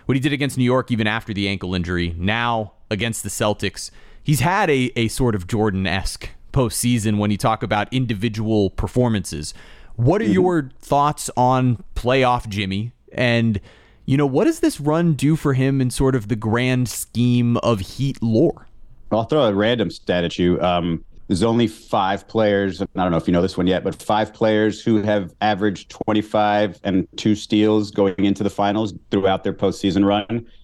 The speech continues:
Speaker 2: Uh, Jimmy, one of them, and the other four, LeBron, Dwayne, Michael Jordan, and Allen Iverson. So
Speaker 1: Pretty good.
Speaker 2: already
Speaker 1: Pretty good.
Speaker 2: you're gonna find, <laughs> you're gonna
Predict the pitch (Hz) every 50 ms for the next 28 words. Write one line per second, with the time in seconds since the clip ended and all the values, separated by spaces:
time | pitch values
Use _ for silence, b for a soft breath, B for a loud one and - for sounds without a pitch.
0 | b - 98 92 90 82 78 95 90 85 101 113 113 101 92 87 76 85 85 85
1 | 95 90 92 - 92 92 92 95 95 90 87 98 90 - - 98 98 95 92 92
2 | 87 87 80 - 95 92 90 90 92 87 85 80 87 - 82 82 90 90 87 87
3 | 87 87 85 85 85 - 85 71 82 85 82 78 76 80 78 78 76 76 76 76
4 | 76 78 80 - - - - - - - - - _ - - - - 127 107 110
5 | 107 107 110 - 139 151 139 135 143 135 143 139 123 117 110 104 - 240 202 208
6 | 185 120 127 139 160 156 131 - 277 269 131 - 127 - 170 - - - 127 127
7 | 127 131 131 123 - - 123 135 151 170 175